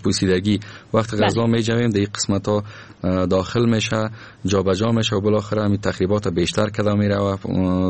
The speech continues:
Speaker 1: مخصوصاً در حالاتی که،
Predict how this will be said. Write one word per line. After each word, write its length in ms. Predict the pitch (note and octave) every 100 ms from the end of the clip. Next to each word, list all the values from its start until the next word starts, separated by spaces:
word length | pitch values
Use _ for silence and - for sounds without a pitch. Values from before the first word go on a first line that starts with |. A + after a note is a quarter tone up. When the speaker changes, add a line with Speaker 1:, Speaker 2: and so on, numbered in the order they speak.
| F#2 F2+ F2+ G2 -
Speaker 1:
مخصوصاً 440 | G2 F#2+ - G#2+ G2
در 140 | F2+ F2 - -
حالاتی 400 | - G2 G#2 A2
که، 260 | - A2 G#2